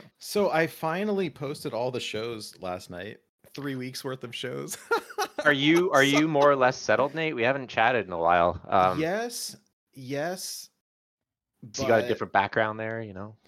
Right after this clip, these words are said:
Speaker 1: Yeah, so I'm, I, I've got an office now. I've got the computer set up. I was telling these guys,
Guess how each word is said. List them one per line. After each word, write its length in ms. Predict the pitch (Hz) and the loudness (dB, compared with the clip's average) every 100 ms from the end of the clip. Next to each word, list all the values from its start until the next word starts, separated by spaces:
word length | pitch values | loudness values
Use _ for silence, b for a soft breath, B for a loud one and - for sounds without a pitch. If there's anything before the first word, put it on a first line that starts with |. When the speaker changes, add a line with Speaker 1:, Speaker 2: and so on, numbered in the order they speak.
| b b | b b
Speaker 1:
Yeah, 500 | 139 180 190 190 165 | -6 -2 0 0 -2
so 200 | - 165 | -2 0
I'm, 160 | 170 | 0
I, 220 | 147 135 160 | -2 -4 -4
I've 80 | |
got 140 | 170 220 | -2 -2
an 100 | 147 | 0
office 380 | 117 - 127 - | -2 -4 -8 -8
now. 320 | 120 120 117 | -6 -2 -2
I've 240 | 92 104 | -4 -6
got 320 | 120 117 117 | -6 -4 -4
the 40 | 120 | -6
computer 440 | 113 104 107 107 | -14 -14 -10 -8
set 240 | 101 110 98 | -8 -6 -6
up. 320 | 95 92 - | -6 -8 -8
I 60 | 107 | -10
was 160 | 107 | -8
telling 220 | 104 107 107 | -10 -12 -12
these 80 | |
guys, 320 | 101 95 92 | -10 -8 -8